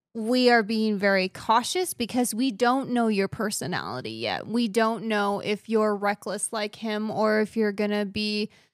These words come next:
more reserved and, and cool-headed. So we're still trying to learn you. I don't think necessarily, I don't, I don't like the word skeptical. I think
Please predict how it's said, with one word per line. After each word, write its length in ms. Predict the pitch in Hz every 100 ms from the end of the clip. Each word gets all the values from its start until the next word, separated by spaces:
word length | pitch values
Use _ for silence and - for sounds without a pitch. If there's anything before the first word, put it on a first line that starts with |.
| _ _
more 500 | 214 214 214 214 208
reserved 800 | 151 220 202 208 208 208 208 214 -
and, 500 | 196 202 202 196 - _ _ _ _ _ _ _
and 200 | - 220
cool-headed. 800 | 208 - 214 196 - 202 190 180
So 220 | - 214
we're 300 | 202 190 220
still 280 | 269 - 339
trying 320 | - 247 226
to 120 | 220 202
learn 300 | 196 196 214
you. 160 | 247
I 160 | 269 262
don't 180 | 285 254
think 160 | 269 -
necessarily, 800 | 226 - 220 220 208 196 190 -
I 80 | 226
don't, 200 | 247 247 - -
I 60 | 233
don't 120 | 254
like 160 | 254 254
the 80 |
word 220 | 226 202 196
skeptical. 640 | - - - 214 226 208
I 160 | - 220
think 360 | 226 220 208